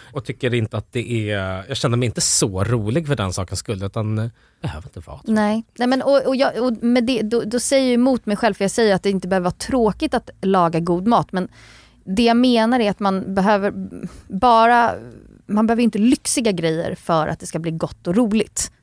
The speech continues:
Speaker 1: Nej, gud nej. Alltså, det är ju, det är ju oftast,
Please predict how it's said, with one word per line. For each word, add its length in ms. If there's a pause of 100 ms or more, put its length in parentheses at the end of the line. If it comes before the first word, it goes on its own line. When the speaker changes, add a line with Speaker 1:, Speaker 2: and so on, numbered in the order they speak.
(160)
Speaker 1:
Nej, 200
gud 260
nej. 180
Alltså, 260
det 100
är 60
ju, 220
det 120
är 60
ju 360
oftast, 520